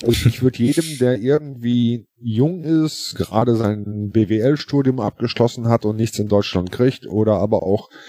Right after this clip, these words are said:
der einfach irgendwie Lust hat aufs Ausland und sein, seine Ausbildung abgeschlossen hat, ans Herz legen, sich hier irgendwo bei so einer internationalen Company zu bewerben.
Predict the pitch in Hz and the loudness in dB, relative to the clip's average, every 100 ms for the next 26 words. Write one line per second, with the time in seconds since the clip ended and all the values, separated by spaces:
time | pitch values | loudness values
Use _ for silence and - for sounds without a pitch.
0 | - - - 98 95 - 120 160 - 123 | -20 -18 0 2 2 2 0 0 -4 -2
1 | 120 - 117 113 117 107 101 101 101 101 | 0 2 0 0 -6 -6 0 2 2 0
2 | _ _ _ _ _ 104 117 143 - 123 | _ _ _ _ _ 0 2 0 0 0
3 | 120 - 101 - - 101 - 101 95 98 | 0 2 -2 -2 0 0 2 2 0 -2
4 | 95 92 92 90 95 95 92 78 120 123 | 0 0 0 -6 -2 0 0 0 0 -2
5 | - 107 101 90 - 95 - 90 - 80 | 0 0 0 -2 -6 -6 0 0 0 0
6 | 78 - - - - - - 90 90 107 | 0 0 -8 -18 -20 -20 -2 -2 0 0
7 | 101 - 98 95 98 92 90 - 110 117 | 0 0 0 0 -2 -6 -4 0 0 2
8 | 110 107 104 107 104 85 95 92 92 73 | 0 -2 0 0 0 0 2 2 0 -2
9 | 95 92 90 92 101 98 92 - 87 87 | -2 0 2 2 2 2 0 -2 0 0
10 | 87 92 92 98 92 - 90 82 78 87 | 0 -2 0 0 -2 -2 -2 0 2 2
11 | 101 131 | 2 -2